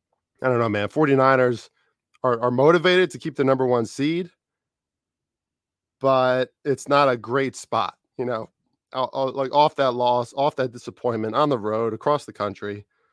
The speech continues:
Mm. They're gonna win. Are they gonna cover?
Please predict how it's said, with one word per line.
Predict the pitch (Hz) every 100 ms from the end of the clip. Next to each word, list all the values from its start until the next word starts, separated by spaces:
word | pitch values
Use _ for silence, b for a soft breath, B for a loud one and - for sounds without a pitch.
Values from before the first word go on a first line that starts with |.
| _ _
Mm. | - 107 90 _ _ _ _ _ _ _ _ _ _
They're | -
gonna | 156 165
win. | 123 151 120 90 _ _ _ _ _ _ -
Are | 120
they | 117
gonna | 117
cover? | - 131 151 143